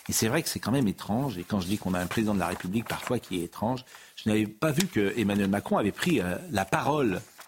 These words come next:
euh, dimanche, en plein, euh, débat sur, euh, l'immigration. Et, euh, vous avez entendu ce, ce, cette prise, euh, de parole du président, euh, Macron, euh, qui est quand même, euh, effectivement surprenante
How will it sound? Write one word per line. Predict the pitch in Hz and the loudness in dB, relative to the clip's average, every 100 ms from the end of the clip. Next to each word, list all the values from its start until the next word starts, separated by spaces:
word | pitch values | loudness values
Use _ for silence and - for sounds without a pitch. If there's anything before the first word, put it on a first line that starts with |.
| - 87 | -12 -8
euh, | 85 - | -8 -4
dimanche, | 98 120 110 101 90 - - _ - - | 0 2 2 0 -4 -6 -8 _ -20 -8
en | - | -8
plein, | - 156 190 143 | 0 0 2 2
euh, | 104 95 92 | 2 2 2
débat | 90 110 156 165 | 2 2 2 0
sur, | - 98 | -2 -2
euh, | 95 92 | 0 2
l'immigration. | 104 139 139 151 - 190 147 - _ _ _ _ _ - | 4 4 2 0 0 0 0 -4 _ _ _ _ _ 0
Et, | 107 101 | 0 2
euh, | 95 95 117 | 0 0 0
vous | 95 104 | 0 2
avez | 117 147 | 2 0
entendu | 131 165 226 | 0 0 2
ce, | 226 160 147 135 139 143 147 143 | 2 2 2 2 0 -2 -2 -4
ce, | 139 139 | -4 -4
cette | 127 127 | -2 -2
prise, | - 214 208 139 | -2 0 0 2
euh, | 139 123 123 117 | 2 2 2 2
de | 120 120 123 | 2 2 0
parole | 117 139 160 196 160 | 0 0 0 0 0
du | 127 | 0
président, | 123 165 139 143 160 165 131 | 0 -2 -2 0 0 0 0
euh, | 127 127 127 131 131 | 0 0 0 -2 0
Macron, | 143 131 170 226 - - - - _ - | 0 0 0 -2 -4 -14 -20 -20 _ 0
euh, | 101 101 117 127 117 - | 0 0 -4 -6 -6 -4
qui | |
est | 107 | -2
quand | 113 | 2
même, | 147 151 | 2 2
euh, | 104 104 - - - - | 2 -2 -6 -12 -14 -12
effectivement | - 110 - 147 151 | -8 -4 0 2 2
surprenante | - 160 - 196 220 226 - | 0 0 0 2 2 2 -2